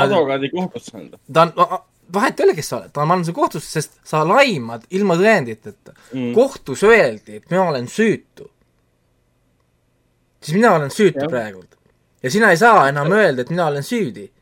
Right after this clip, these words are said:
Speaker 2: Sest sama jutt tuleb, tuleb ka sulle. Mis tõendid sul
Speaker 1: Mm.
Speaker 2: on siis? Ja siin nad umbes väitsid, et oo, et, et töö, aga The Sun kohtu case'is kuradi, äh, Heard võitis.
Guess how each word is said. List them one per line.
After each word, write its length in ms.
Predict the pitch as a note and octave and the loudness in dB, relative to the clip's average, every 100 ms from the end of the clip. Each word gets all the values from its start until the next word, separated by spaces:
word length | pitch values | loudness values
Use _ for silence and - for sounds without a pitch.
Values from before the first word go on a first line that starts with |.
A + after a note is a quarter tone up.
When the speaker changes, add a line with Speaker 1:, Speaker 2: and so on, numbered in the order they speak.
| _ _ _ _ _ _ | _ _ _ _ _ _
Speaker 2:
Sest 240 | - D3+ - _ - | -8 -8 -10 _ 0
sama 240 | F3+ F3+ | 0 2
jutt 220 | F#3+ A#3 _ | 2 0 _
tuleb, 440 | B2 A2+ D3 C#3+ - | -8 -8 -10 -14 -6
tuleb 200 | D#3 C#3 | -4 -4
ka 80 | D#3+ | -4
sulle. 360 | A3 F#3 G2+ - _ _ | -4 -4 -10 -16 _ _
Mis 160 | G3 - | -4 0
tõendid 360 | A3 F#3+ G#2+ - | 0 -2 -6 0
sul 200 | G3+ D#3 | 2 2
Speaker 1:
Mm. 100 | G2+ | -2
Speaker 2:
on 120 | F#2+ | -14
siis? 240 | F2+ - _ _ _ _ _ _ _ _ - | -20 -20 _ _ _ _ _ _ _ _ -6
Ja 80 | C#3 | -4
siin 100 | F#3 | -2
nad 80 | F3+ | -4
umbes 160 | E3+ | 0
väitsid, 300 | F3+ F#3 C3+ | 0 0 -2
et 80 | A#2+ | 0
oo, 220 | D#3 F3+ D#3+ | 2 4 4
et, 140 | - _ _ - | 0 _ _ -6
et 220 | B2 - | -6 -2
töö, 480 | C#3+ B2+ F3 D#3 D3 - | -2 0 4 4 4 2
aga 280 | C#3 C#3 C3+ | -2 0 -2
The 120 | - | -2
Sun 420 | D3 E3 F3 D#3+ C3 | 0 0 0 -2 -4
kohtu 360 | F3 E3+ - | -4 -4 -8
case'is 640 | B2+ E3 E3 - C3 B2 - - - | -6 -4 -4 -4 -4 -4 -10 -20 -18
kuradi, 640 | - C3+ C3 B2 C3 B2 B2 | -6 -2 -2 -4 -6 -4 -4
äh, 320 | B2 B2 A#2+ A#2 | -4 -4 -4 0
Heard 240 | E3 D#3 | 0 0
võitis. 420 | D#3 D#3 D#3 G#2 | 0 -2 -4 -14